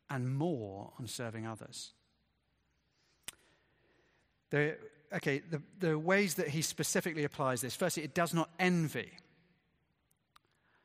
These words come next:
So love is seen in how I respond when others flourish while I'm struggling.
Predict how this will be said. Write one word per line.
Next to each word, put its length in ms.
So 380
love 440
is 100
seen 460
in 60
how 380
I 200
respond 640
when 180
others 720
flourish 1040
while 240
I'm 260
struggling. 680